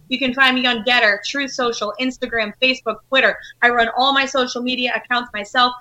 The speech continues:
Please reach out to me. Please pray. And if you're in New Hampshire in the first district, I ask for your vote on the thirteenth of September. Let's go flood the polls and win this thing.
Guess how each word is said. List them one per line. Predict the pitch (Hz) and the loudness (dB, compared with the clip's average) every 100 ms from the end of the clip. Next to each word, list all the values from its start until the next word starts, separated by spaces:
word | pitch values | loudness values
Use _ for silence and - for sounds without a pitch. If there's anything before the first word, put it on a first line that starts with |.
| _ _ | _ _
Please | 302 302 240 | -2 0 0
reach | 262 254 | -2 4
out | 262 277 | 4 4
to | 277 | 0
me. | 277 190 | -6 -4
Please | 294 240 - - | -4 -4 -8 0
pray. | 254 262 339 381 - - | 4 4 2 -2 -14 -6
And | 247 | 0
if | 247 | 0
you're | 254 - | 0 2
in | 277 294 | 2 4
New | 311 | 2
Hampshire | 302 311 311 277 | 2 0 0 0
in | 254 | -2
the | 233 | -2
first | 262 254 254 | 0 0 0
district, | 247 247 233 - | -4 -4 -4 -2
I | 220 226 | 0 2
ask | 254 262 - | 2 2 -4
for | 262 | -4
your | 233 208 190 | -2 -4 -2
vote | 247 233 214 - _ | 0 2 0 -8 _
on | 240 226 | -4 -4
the | - | -4
thirteenth | 269 262 262 277 254 | 0 0 0 -4 -4
of | 226 | -8
September. | 226 - 226 208 202 | -14 -8 -6 -4 -2
Let's | 220 | -4
go | - 262 | 0 -2
flood | 262 262 214 | 2 -2 -2
the | - | -6
polls | 233 220 | -6 -6
and | 202 | -6
win | 202 190 | -8 -8
this | 185 | -12
thing. | - 165 | -16 -18